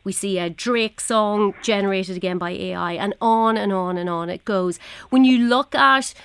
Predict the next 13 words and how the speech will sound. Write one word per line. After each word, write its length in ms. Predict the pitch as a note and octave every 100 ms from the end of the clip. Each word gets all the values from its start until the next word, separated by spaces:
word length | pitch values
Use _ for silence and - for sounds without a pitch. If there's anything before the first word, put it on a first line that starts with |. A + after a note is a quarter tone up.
| -
the 140 | - A3
Irish 240 | G#3+ G#3+
Times 280 | A3+ G#3 G3+
statement, 720 | - G3+ - G3 F#3+ F#3+ F#3 - -
uh, 200 | G3 F3+
this 240 | F3 F#3+
morning, 340 | A#3 A3+ A#3 A3
any 240 | E4+ F#4+ C#4
general 340 | C#4 C4+ B3+
reaction 480 | A#3 A3 G#3+ - A3
given 220 | A3 G#3
the 80 | -
questions, 560 | - B3 - - B3+